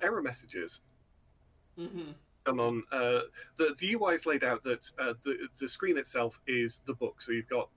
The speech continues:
Speaker 1: the pages are open, you've got text and, you know, pictures,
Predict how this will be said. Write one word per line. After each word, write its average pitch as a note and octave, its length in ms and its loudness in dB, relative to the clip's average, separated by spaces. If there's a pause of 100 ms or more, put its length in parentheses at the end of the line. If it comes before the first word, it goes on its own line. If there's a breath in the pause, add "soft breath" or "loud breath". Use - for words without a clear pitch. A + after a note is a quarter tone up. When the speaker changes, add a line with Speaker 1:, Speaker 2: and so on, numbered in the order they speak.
Speaker 1:
the B2+ 80 -4
pages C3 360 -4
are A#2+ 120 -2
open, A2+ 240 -4
you've A2 120 -6
got A#2 180 -2
text - 440 -4
and, A#2+ 180 -2 (400)
you B2 100 -4
know, A2 80 -2
pictures, - 480 -2